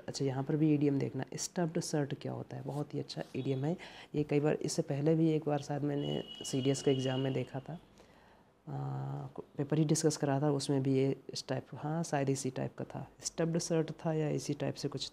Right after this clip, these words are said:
था एक। मतलब एक ऐसा इंसान जो बड़ा ही ऑब्सोलीट हो, पुरा-, मतलब पुराने ख्यालात वाला।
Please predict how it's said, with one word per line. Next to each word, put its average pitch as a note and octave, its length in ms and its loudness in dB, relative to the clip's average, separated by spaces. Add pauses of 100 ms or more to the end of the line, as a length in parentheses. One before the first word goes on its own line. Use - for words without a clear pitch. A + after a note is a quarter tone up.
था C3+ 80 -4
एक। C3 200 -6 (1600)
मतलब G3 200 2
एक G3+ 120 6
ऐसा E3+ 720 4
इंसान D#3 420 2
जो D#3 140 4
बड़ा D3+ 160 6
ही D3+ 160 6
ऑब्सोलीट C3+ 640 2
हो, A#2+ 80 0 (380)
पुरा-, D3 240 2 (480)
मतलब D3+ 260 0
पुराने D3 300 4
ख्यालात B2+ 520 0
वाला। A#2 300 0